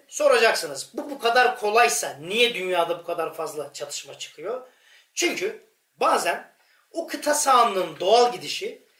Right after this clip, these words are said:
sizin münhasır ekonomik bölge diye ilan ettiğiniz iki yüz mili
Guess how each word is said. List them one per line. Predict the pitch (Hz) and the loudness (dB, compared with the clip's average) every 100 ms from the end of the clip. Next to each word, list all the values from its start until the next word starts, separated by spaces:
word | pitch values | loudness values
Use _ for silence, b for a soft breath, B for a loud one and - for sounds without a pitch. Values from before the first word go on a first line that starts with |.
| b b | b b
sizin | - - 185 247 311 185 143 | -6 -4 -2 -2 -4 -10 -14
münhasır | 190 349 269 202 - 156 - | -4 -2 -2 -6 -8 -10 -10
ekonomik | 202 214 233 240 - 160 | -6 -2 -2 -4 -8 -2
bölge | 185 175 160 139 170 | 0 2 0 -4 -2
diye | 190 | -2
ilan | 180 180 190 185 170 | -2 0 2 2 0
ettiğiniz | 165 151 - - | -10 -16 -18 -14
iki | - 311 | -6 -4
yüz | 330 196 | -2 -2
mili | 185 233 247 | -4 -4 -6